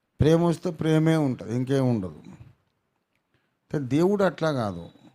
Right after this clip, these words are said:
ఆయన లోపల మల్టిపుల్ పర్సనాలిటీస్ ఉంటాయి.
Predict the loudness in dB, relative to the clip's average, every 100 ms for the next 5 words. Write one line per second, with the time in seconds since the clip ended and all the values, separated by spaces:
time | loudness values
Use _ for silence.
0 | _ _ _ _ _ _ _ _ _ _
1 | _ _ _ -2 0 0 0 -2 0 2
2 | 2 0 -2 0 2 2 2 -2 -4 -4
3 | -4 -2 -2 -2 -2 -4 -6 -4 -4 -6
4 | -8 -10 -6 -6 -6 -10 -14 -20